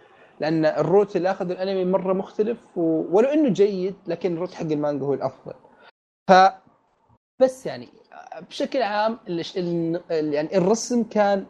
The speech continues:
يعني، عارف اللي ولو إنه هذا صادر بعد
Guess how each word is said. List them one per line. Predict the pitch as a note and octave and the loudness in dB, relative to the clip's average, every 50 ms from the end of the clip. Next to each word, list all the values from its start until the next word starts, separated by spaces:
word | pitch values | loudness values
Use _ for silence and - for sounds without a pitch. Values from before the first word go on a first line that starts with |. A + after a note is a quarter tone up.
| _ _ _ _ _ - | _ _ _ _ _ -6
يعني، | D3+ C#3 C3+ B2 | -4 -4 -2 0
عارف | - F#3+ G#3+ A3+ A#3 A#3 - | 2 4 4 4 2 0 0
اللي | G3+ F#3 E3 | 0 2 2
ولو | D#3+ E3+ G3+ | 2 2 0
إنه | G3+ G3+ G3 F3+ | 0 0 0 0
هذا | F3 F3 F3+ F#3 F3 F3 - - - - - _ _ _ _ _ _ _ _ _ _ _ _ _ _ _ _ _ - | 0 0 0 0 -2 -2 -6 -12 -14 -16 -18 _ _ _ _ _ _ _ _ _ _ _ _ _ _ _ _ _ 0
صادر | F3 F3 F3 E3+ E3 D#3 C#3 - - | 2 2 4 4 2 0 -2 -4 -4
بعد | C#3 C#3+ E3 D#3 E3 E3 | 0 2 2 2 2 0